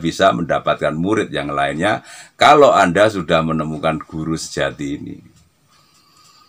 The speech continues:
Dan guru sejati itu adalah aspek ketuhanan. Aspek ketuhanan itu intinya adalah Bhinneka Tunggal Ika. Ada kesatuan yang sama antara saya dan Balegino misalkan, ada kesatuan yang sama.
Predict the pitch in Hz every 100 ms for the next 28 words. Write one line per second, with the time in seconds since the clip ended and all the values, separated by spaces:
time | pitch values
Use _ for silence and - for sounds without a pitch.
0 | _ - 78 80 104 117 135 147 135 123
1 | 107 104 127 135 139 160 165 - 113 92
2 | 90 92 104 107 95 95 - 104 95 92
3 | 87 80 82 78 73 85 92 - 113 107
4 | 104 104 90 90 98 101 104 139 156 165
5 | 175 165 _ _ _ _ 104 107 92 113
6 | 120 120 92 92 90 - 95 95 92 110
7 | 147 147 147 131 120 92 87 87 85 76
8 | 69 98 107 117 127 135 - 127 120 120
9 | 117 - 117 113 95 90 87 110 113 113
10 | 110 80 82 85 92 95 95 95 110 110
11 | 85 80 82 80 87 92 87 82 85 85
12 | 131 - 147 139 123 113 120 117 101 90
13 | 101 98 92 87 -